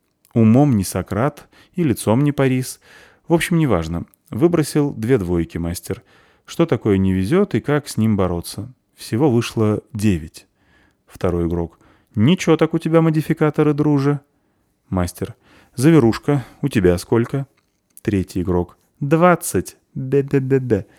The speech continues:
показывает дяде язык. Второй игрок: "Так тебя, коварный старпёр". Первый игрок:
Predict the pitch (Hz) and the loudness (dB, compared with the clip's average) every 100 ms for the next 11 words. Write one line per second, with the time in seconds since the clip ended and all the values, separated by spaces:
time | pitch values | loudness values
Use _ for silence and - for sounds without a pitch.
0 | _ _ 95 - 85 85 85 92 104 101 | _ _ -10 -8 -8 -6 -6 -4 -4 -4
1 | - 98 92 87 82 - _ _ _ _ | -6 -6 -6 -6 -12 -14 _ _ _ _
2 | _ _ - - 95 92 87 90 85 - | _ _ -20 -8 -2 -2 0 -2 -4 -8
3 | _ _ - 104 113 113 - 101 95 85 | _ _ -2 2 2 0 -2 0 0 -2
4 | - 104 98 95 90 87 - 98 98 98 | -6 -2 2 2 0 -4 -4 -8 -4 -4
5 | 87 107 _ _ _ _ _ _ _ _ | -4 -8 _ _ _ _ _ _ _ _
6 | 101 90 87 87 87 82 - | -4 -2 -2 -2 -4 -6 -10